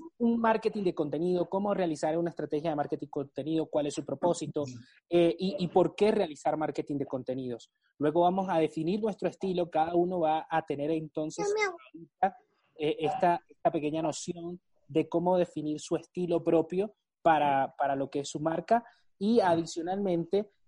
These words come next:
ya vamos entonces a ver cómo... Eh, hacer una curación de contenidos, o sea, hacer este, este, esta estrategia de contenidos para,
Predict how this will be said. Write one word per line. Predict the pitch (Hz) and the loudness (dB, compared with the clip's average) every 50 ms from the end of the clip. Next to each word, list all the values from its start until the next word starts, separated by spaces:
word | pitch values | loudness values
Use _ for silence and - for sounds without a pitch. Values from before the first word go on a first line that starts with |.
| - | -10
ya | - 139 165 170 170 180 - - | 0 4 6 6 6 6 4 2
vamos | 147 139 160 156 151 151 160 165 _ - - - - | -4 -4 -2 -2 -4 -4 -8 -12 _ -14 -18 -12 -12
entonces | 139 131 _ _ - 139 - - - 123 - - - - - | -12 -12 _ _ -12 -12 -12 -12 -12 -18 -20 -20 -12 -4 0
a | - | 2
ver | 156 160 151 - - _ - - - _ _ _ _ _ | 2 4 2 2 0 _ -14 -20 -20 _ _ _ _ _
cómo... | - - - 214 220 226 240 240 254 269 269 - _ _ _ 185 | -2 6 8 8 8 8 6 4 2 0 -4 -10 _ _ _ -10
Eh, | 180 175 175 175 175 170 170 170 170 165 165 165 160 160 156 156 151 151 151 151 147 139 _ _ _ - | -6 -4 0 0 2 2 2 2 2 2 2 2 2 2 2 2 0 0 -2 -4 -6 -8 _ _ _ -8
hacer | - 160 156 - - - 190 180 190 | -6 -6 -6 -4 0 0 0 0 0
una | 214 220 220 220 208 | -2 0 0 -2 -2
curación | - - - - 208 190 175 175 165 - - - - 185 175 180 180 | -4 -6 -2 0 0 0 0 -2 -6 -6 -10 -10 -10 -8 -8 -8 -8
de | 170 | -4
contenidos, | - 196 180 180 175 175 214 208 185 175 180 202 - _ | -4 -4 -4 -4 -4 -2 0 0 0 -2 -4 -6 -12 _
o | _ _ _ - | _ _ _ -4
sea, | - 151 143 139 139 | -2 -2 0 0 -2
hacer | 135 - - - 151 | -4 -8 -6 -6 -6
este, | 151 147 - 170 165 - - | -6 -4 -4 -4 -4 -2 -4
este, | 156 147 - 165 160 156 156 | -6 -6 -4 -4 -4 -4 -6
esta | 147 - 165 | -8 -10 -12
estrategia | 156 - 147 139 - 147 143 170 | -12 -10 -12 -8 -8 -6 -4 -4
de | 156 | -4
contenidos | - 143 131 131 135 135 147 151 165 170 180 196 - - - - - _ _ _ _ _ | -4 -6 -8 -8 -10 -12 -10 -6 -4 -4 -4 -4 -6 -12 -20 -20 -20 _ _ _ _ _
para, | - 151 143 139 139 139 135 135 131 127 123 120 107 | 6 6 8 8 8 6 6 4 4 4 2 0 -2